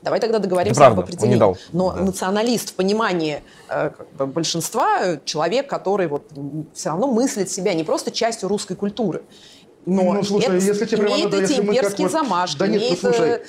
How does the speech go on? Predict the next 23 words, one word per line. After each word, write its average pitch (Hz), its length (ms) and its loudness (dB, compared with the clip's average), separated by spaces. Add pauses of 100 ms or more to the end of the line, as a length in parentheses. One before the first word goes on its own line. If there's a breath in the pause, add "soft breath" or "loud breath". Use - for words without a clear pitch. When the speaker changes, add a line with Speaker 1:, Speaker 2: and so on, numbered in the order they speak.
(160 loud breath)
Speaker 4:
а, - 40 -10
Speaker 1:
желание 190 520 0
Speaker 4:
нет, 160 160 -2
Speaker 1:
вот - 40 -2
этого 170 160 -2
Speaker 4:
нет, 196 80 0
нет, 170 120 0
нет, 180 120 0
Speaker 1:
расширения 233 180 2
Speaker 4:
нет, - 100 0
нет, - 80 2
Speaker 1:
русского 175 380 0
Speaker 4:
нет, 226 80 0
нет, 185 160 -2
Speaker 1:
мира. 185 140 0
Speaker 4:
нет, - 100 2
любого 165 320 2
спроси 156 480 -2
именно 147 460 0
политолога 143 680 2
со - 260 -4
степенью, 131 460 0
да, 156 220 0